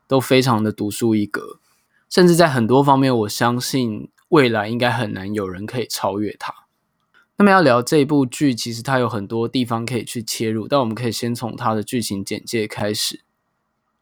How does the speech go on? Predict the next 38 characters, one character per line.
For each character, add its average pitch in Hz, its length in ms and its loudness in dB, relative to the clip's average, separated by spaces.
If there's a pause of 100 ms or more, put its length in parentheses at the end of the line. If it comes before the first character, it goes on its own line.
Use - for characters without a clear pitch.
(340)
BoJack 185 340 4
Horseman， 139 580 0
它 127 120 -4
讲 113 240 -4
述 139 200 -4
的 120 80 0
故 135 200 -2
事 123 220 -6
是 123 140 -6
关 131 280 0
于 113 140 -2
BoJack， 127 540 0
就 123 140 -8
是 113 280 -4
主 123 260 -4
角 117 220 0
叫 117 160 2
马 107 140 2
男 104 180 -4
波 120 160 0
杰 - 240 -6
克。 107 320 -4 (380)
那 165 120 4
他 160 180 4
曾 127 300 0
经 131 220 0
是 135 160 -2
美 120 220 2
国 107 340 -2
大 120 120 -2
概 120 280 -2 (920)
几 131 160 -2
十 135 160 0
年 139 200 4
前 135 160 0
的 120 100 0
一 117 100 -2
部 135 360 2